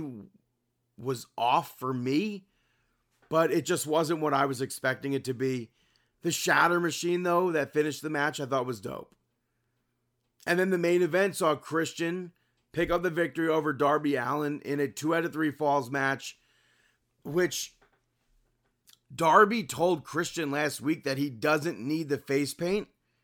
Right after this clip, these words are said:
and he doesn't hide behind the face paint,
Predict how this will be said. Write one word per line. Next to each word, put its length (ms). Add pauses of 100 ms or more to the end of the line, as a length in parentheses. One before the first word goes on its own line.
(440)
and 120
he 100
doesn't 260
hide 360
behind 440
the 40
face 300
paint, 240